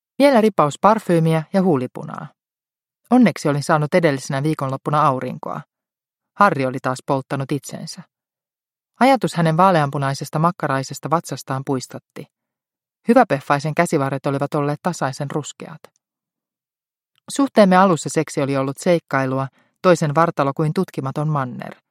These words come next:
Kuinka olinkaan rakastanut Harrin kasvojen ilmettä juuri ennen orgasmin hetkeä,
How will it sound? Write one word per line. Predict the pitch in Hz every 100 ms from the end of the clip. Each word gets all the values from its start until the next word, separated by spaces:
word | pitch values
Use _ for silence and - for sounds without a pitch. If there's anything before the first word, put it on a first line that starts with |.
| _ _ _ _ _ _ -
Kuinka | 214 226
olinkaan | 226 160 139 139
rakastanut | 165 143 - 139 131
Harrin | 160 151 131
kasvojen | 131 147 - 135 135
ilmettä | 151 143 135 151
juuri | 170 147 139
ennen | 139 139
orgasmin | 170 160 139 - 135
hetkeä, | 156 160 - 135